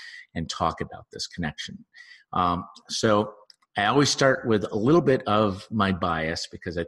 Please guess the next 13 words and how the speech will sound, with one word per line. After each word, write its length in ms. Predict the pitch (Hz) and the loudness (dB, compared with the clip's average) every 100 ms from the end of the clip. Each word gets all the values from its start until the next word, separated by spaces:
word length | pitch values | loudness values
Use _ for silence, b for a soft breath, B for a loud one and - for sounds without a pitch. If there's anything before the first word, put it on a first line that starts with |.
| - | -4
think 140 | 90 | -4
it's 200 | 90 - | -4 -6
super 500 | - - - 117 117 | -8 -8 -2 -2 -2
important 440 | 98 - 104 98 92 | -6 -4 -6 -4 -6
that 100 | 82 | -8
we 100 | 87 | -6
understand 580 | 85 - 90 87 85 B B B B _ - | -6 -8 -6 -6 -6 B B B B _ -8
where 460 | 92 110 117 113 | 0 4 4 4
we're 120 | 104 | 0
going 460 | 92 98 95 92 92 | 0 0 0 0 -2
and 100 | 85 | -4
how 540 | - - 110 110 110 98 | -8 -6 0 2 2 0
relationship 840 | 95 90 92 98 - 98 - 92 | -4 -2 -2 -2 -4 -6 -6 -6